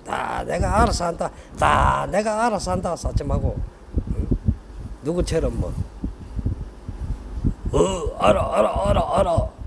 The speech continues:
이래 하면 안 돼. 어? 뭘 알아? 어? 알기는. 내가 보니까 뭐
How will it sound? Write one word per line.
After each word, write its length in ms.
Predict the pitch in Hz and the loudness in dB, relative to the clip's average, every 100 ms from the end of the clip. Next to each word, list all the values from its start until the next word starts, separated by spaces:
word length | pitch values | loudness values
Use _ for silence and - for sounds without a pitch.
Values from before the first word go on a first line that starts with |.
| - - - | -10 -12 -12
이래 160 | 165 202 | -2 2
하면 240 | 170 135 | 2 2
안 100 | 101 - | -2 0
돼. 380 | 120 101 90 - - | 0 0 -2 -4 -2
어? 200 | - - - - - - - - - | -4 -4 -4 -4 0 0 0 -2 -4
뭘 240 | - 156 185 | 2 4 6
알아? 300 | 208 170 104 | 6 4 0
어? 60 | - - - - - - - | -6 -14 -8 -6 -6 -10 -4
알기는. 460 | 131 143 139 98 82 - - - - - - - - - - - | -2 0 -2 0 0 -2 -4 -2 -2 -4 -16 -16 -12 -10 -10 -8
내가 240 | 131 160 165 | 0 2 4
보니까 340 | 151 135 117 104 | 2 0 -2 -4
뭐 240 | 98 101 | -6 -8